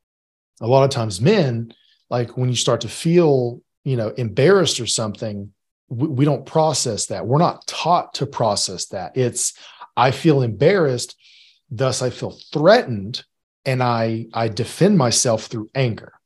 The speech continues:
Versus a lot of times, maybe, like, with a little girl, it's like, "Hey, let's process this. Let, let's talk about what is going on."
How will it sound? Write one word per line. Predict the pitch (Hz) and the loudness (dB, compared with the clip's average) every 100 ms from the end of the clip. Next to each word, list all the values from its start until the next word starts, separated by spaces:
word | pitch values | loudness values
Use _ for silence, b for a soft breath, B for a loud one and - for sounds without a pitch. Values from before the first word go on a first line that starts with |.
| B B B B B _ | B B B B B _
Versus | 123 123 113 131 113 | 2 2 2 0 -2
a | 120 | 0
lot | 117 110 | 2 0
of | |
times, | 110 113 107 113 | 0 -2 -2 -2
maybe, | 107 | -2
like, | 110 107 | 0 -2
with | 110 117 | -2 -6
a | |
little | 101 | -6
girl, | 101 175 226 113 107 110 | 2 6 6 6 2 0
it's | 123 117 | -2 0
like, | 123 117 | 0 -2
"Hey, | - 151 151 151 | -2 4 4 4
let's | 127 117 - | 2 -2 -6
process | - 156 139 135 - 98 - | -2 2 4 2 0 -2 -4
this. | 98 | -4
Let, | 110 104 | -6 -2
let's | 127 139 139 - _ | 0 0 0 -10 _
talk | - - 160 160 | -6 4 6 6
about | 143 131 117 | 4 4 4
what | 117 123 | 4 2
is | 110 | 2
going | - 120 110 107 | 0 0 0 -4
on." | 107 85 | -6 -6